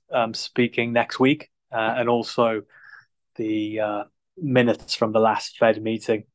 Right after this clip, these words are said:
uh, will be released as well. And, um, they're obviously gonna be watched very closely. Obviously, if the Fed did want to kind of signal more concern over this move higher in U S yields, um,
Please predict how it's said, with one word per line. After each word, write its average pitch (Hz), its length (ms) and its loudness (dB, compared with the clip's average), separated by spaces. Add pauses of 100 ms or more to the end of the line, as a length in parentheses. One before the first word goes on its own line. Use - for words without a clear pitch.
(120)
uh, 110 180 -4
will 110 160 -4
be 107 160 -2
released 107 460 -2
as 110 80 -4
well. 113 420 2
And, 107 260 -6
um, 107 160 -2 (460)
they're 165 140 6
obviously 143 220 2
gonna 120 140 -6
be 117 100 -6
watched 120 380 -2
very 120 180 0
closely. 151 580 0 (120)
Obviously, 113 500 -6 (420)
if - 140 -10
the 123 80 -2
Fed 127 380 2 (100)
did 131 180 2
want 127 380 0
to 123 600 0
kind 120 200 -2
of - 80 -12
signal 123 560 -4
more 117 420 0
concern 123 640 0
over 127 260 -4
this 120 220 -8
move 123 220 -2
higher 120 480 6
in 120 140 -4
U 123 180 0
S 117 180 0
yields, 127 480 -2 (360)
um, 107 340 -4